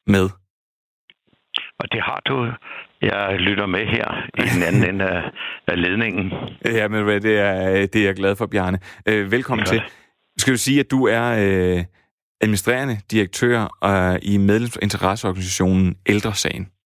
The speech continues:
Speaker 2: Ja.
Speaker 1: Det er så, så langt, så godt. Og,
Speaker 2: Det er
Speaker 1: og nu har
Speaker 2: meget
Speaker 1: du,
Speaker 2: godt.
Speaker 1: nu, nu har du siddet her og... Øh, og lyttet med, øh, tænker jeg blandt andet på nogle af de lytter, der har været igennem, og her, øh, til sidst, øh, Anita.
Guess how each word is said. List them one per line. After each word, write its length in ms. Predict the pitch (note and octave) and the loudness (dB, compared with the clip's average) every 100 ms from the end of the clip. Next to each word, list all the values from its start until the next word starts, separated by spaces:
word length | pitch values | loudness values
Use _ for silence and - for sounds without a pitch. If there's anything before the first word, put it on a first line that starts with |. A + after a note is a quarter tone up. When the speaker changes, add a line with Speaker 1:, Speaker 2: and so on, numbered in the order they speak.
| _ _ _ _ _ _ _ _ _ _ - - | _ _ _ _ _ _ _ _ _ _ -6 -2
Speaker 2:
Ja. 220 | E2 G#2 G#2 - - _ - _ _ _ _ - | 0 -2 -6 -10 -20 _ -20 _ _ _ _ -4
Speaker 1:
Det 160 | B2 B2+ | 0 2
er 380 | G2+ F#2+ F2+ E2 | 2 0 -2 -2
så, 260 | - A#2+ | 0 0
så 160 | G#2+ C3+ | 0 -2
langt, 240 | A#2 G#2+ | -2 -4
så 120 | - G#2 | -6 -6
godt. 280 | F2+ F#2+ _ _ _ - - - _ | -6 -8 _ _ _ -20 -20 -20 _
Og, 260 | - A2+ G#2+ | -2 0 0
Speaker 2:
Det 220 | G#2 G#2 | 0 0
er 40 | |
Speaker 1:
og 80 | A#2+ | 2
nu 80 | C3 | 4
har 60 | C#3 | 4
Speaker 2:
meget 280 | D#3 G2 | 2 0
Speaker 1:
du, 60 | - | -2
Speaker 2:
godt. 220 | D2+ G#2 | -2 0
Speaker 1:
nu, 180 | B2+ C#3 | 2 2
nu 140 | A#2+ | 0
har 80 | C3+ | -2
du 100 | B2 | -2
siddet 320 | A2 B2 C#3 | 0 0 2
her 200 | B2 A#2 | 2 0
og... 400 | F2 G2 F#2+ F2+ F2 | 0 0 2 0 0
Øh, 100 | F2+ - - _ - | -4 -10 -20 _ -6
og 100 | G#2+ | -4
lyttet 260 | G2+ F#2+ F#2+ | -2 -2 2
med, 400 | A2 C#3 G#2+ F#2 | 2 4 2 0
øh, 60 | |
tænker 280 | F2+ A2+ A2+ | 0 0 2
jeg 240 | F2+ D#2+ F#2+ | 0 -2 -2
blandt 160 | G2 | 0
andet 200 | G#2 B2+ | 2 0
på 80 | A#2 | -2
nogle 180 | G#2 G2+ | 0 0
af 60 | |
de 80 | F2+ - | -2 0
lytter, 140 | A#2+ C#3+ | 2 2
der 80 | G2 | 0
har 60 | |
været 140 | F#2+ F2+ | 0 0
igennem, 180 | G2+ G#2 | 2 2
og 60 | G2+ | 2
her, 160 | A2 A2 - | 2 0 -4
øh, 60 | F#2+ - - - | -8 -12 -20 -6
til 180 | - G2+ | -2 0
sidst, 300 | G2 A2+ - | 2 0 2
øh, 200 | F#2 F#2 - | 2 2 0
Anita. 500 | G2 F#2+ G2 G#2 | 2 4 4 2